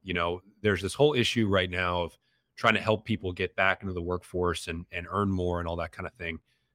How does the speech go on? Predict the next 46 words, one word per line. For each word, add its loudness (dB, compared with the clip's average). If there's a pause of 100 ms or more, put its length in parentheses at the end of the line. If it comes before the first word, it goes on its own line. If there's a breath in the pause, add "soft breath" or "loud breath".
(140)
Uh, 0 (140)
you -2
know, 0
the -4
Port 6
Authority 4
is, -6
is -10
a -8
key -2
component 0
in -6
that -6
because -8
you -8
have -2
so -6
many -2
people -4 (420)
that -6
don't 6
really 2
live 2
all 2
that -2
close -4
to -10
where -4
they -6
work, 0 (400)
uh, 0 (120)
and -6
they 0
may 2
not 0
own -4
a -10
car. -6 (140)
So, -2 (100)
you -12
know, -8 (100)
increasing 0
the 2
amount 2
of, -8 (120)
of -8